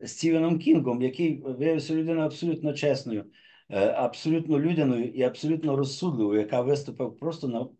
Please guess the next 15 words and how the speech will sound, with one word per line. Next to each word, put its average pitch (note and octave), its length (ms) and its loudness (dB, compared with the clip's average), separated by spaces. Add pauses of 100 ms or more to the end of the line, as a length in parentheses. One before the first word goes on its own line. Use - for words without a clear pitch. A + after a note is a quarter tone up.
(340)
бачачи C3 460 2
абсолютне D#3 640 -2
зло D3+ 220 0
і B2+ 160 -6
відносне D3 520 -2
зло, C#3 300 -2
і, A2 220 -4 (300)
і A#2+ 100 -6
добро, C3 380 2
то C#3 120 -4
він C3+ 340 -4
став C#3 360 -2
по A#2+ 80 -10
сторону A#2 480 -4
добра. F#2+ 400 -4